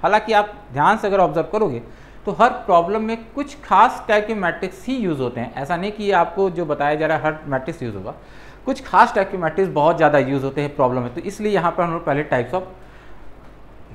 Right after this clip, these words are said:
matrix use कर रहे हैं। सबसे पहले आता है square matrix। तो देखो square matrix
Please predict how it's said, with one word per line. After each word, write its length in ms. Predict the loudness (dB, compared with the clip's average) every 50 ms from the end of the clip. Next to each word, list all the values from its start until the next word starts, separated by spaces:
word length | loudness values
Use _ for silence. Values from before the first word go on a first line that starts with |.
| -18 -10 -2
matrix 400 | 2 2 2 2 0 -6 -8 -8
use 140 | -14 -14 -12
कर 60 | -14
रहे 100 | -16 -16
हैं। 180 | -16 -20 -20 -20 -20 -20 -20 -20 -20 -20 -20 -20 -20 -20 -20 -20 -20 -20 -20 -20 -20 -20 -20 -20 -20 -20 -20 -20 -18 -18 -18 -18 -18 -20 -20 -20 -20 -16 -4 2
सबसे 300 | 2 2 2 2 -4 -2
पहले 240 | 2 4 4 6 6
आता 240 | 6 6 6 4 2
है 340 | 2 2 0 -4 -8 -10
square 360 | -10 -8 -4 2 4 4 4 2
matrix। 580 | 0 -8 -10 -14 -14 -16 -16 -16 -16 -18 -20 -20 -20 -20 -20 -20 -20 -20 -20 -20 -20 -20 -20 -20 -20 -20 -20 -20 -14 -4
तो 120 | 0 0 2
देखो 280 | 2 0 0 0 0 0 0 -2 -6
square 480 | -6 -6 -2 2 4 6 6 6 4
matrix 460 | 2 2 0 0 0 0 -4 -4 -4